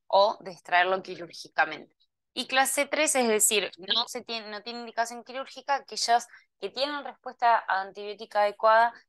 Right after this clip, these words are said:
y sin complicaciones. Bien, las técnicas quirúrgicas dependen de la válvula afectada. La válvula aórtica en general siempre va a reemplazo,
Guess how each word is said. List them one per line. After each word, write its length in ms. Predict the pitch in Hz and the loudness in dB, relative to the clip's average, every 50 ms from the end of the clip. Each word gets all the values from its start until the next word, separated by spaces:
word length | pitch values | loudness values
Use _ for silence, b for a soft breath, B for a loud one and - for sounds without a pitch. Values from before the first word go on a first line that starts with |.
| _ _ _ | _ _ _
y 200 | - 202 196 - _ | -16 -16 -16 -16 _
sin 300 | - - - 208 202 196 | -10 -8 -8 -8 -10 -10
complicaciones. 960 | 180 196 190 170 - 165 160 - 160 160 - - - _ _ _ - - - _ _ _ _ _ _ _ _ _ _ _ _ _ _ _ _ _ _ _ _ _ _ _ | -8 -8 -8 -10 -12 -14 -8 -8 -8 -8 -8 -12 -16 _ _ _ -20 -20 -20 _ _ _ _ _ _ _ _ _ _ _ _ _ _ _ _ _ _ _ _ _ _ _
Bien, 340 | 185 180 185 156 143 - _ _ _ _ _ _ _ _ _ _ _ | -8 -2 -2 -2 -2 -4 _ _ _ _ _ _ _ _ _ _ _
las 200 | - 247 262 254 | 2 2 2 0
técnicas 540 | - 320 330 339 349 370 349 - 285 269 - | 0 -4 -2 -2 -2 -6 -4 -4 -4 -4 -4
quirúrgicas 600 | - 247 214 262 262 254 294 302 277 - 262 240 | -6 -8 -8 -8 -8 -10 -12 -8 -2 -2 -2 -2
dependen 580 | 226 202 175 - 208 208 220 226 233 233 220 | -2 -8 -8 -8 -10 -10 -8 -10 -10 -12 -10
de 120 | 208 196 190 | -10 -8 -2
la 160 | 185 180 180 | 0 2 4
válvula 600 | 196 233 247 240 233 214 190 190 185 175 165 165 | 6 6 4 4 2 -2 -4 -4 -4 -2 -4 -4
afectada. 680 | 165 - - 165 151 _ - 160 147 139 139 - - - _ _ b b b b b b _ _ | -6 -8 -14 -16 -14 _ -4 -4 -2 0 -2 -4 -4 -6 _ _ b b b b b b _ _
La 140 | 208 226 | 2 4
válvula 400 | 240 269 330 370 403 349 269 233 | 4 4 4 2 2 4 6 6
aórtica 380 | 233 262 - 269 349 302 - 277 | 6 6 4 0 -6 -10 -10 -10
en 60 | 240 - | -10 -10
general 320 | 220 202 196 208 220 262 | -8 -4 -2 -2 -2 -2
siempre 400 | - - 262 254 254 262 262 254 | -4 -8 -10 -10 -8 -4 0 2
va 80 | 240 226 | 4 4
a 60 | 220 | 2
reemplazo, 600 | 220 208 190 - 185 175 170 - - 139 - | 0 -4 -4 0 0 0 2 0 -2 -8 -8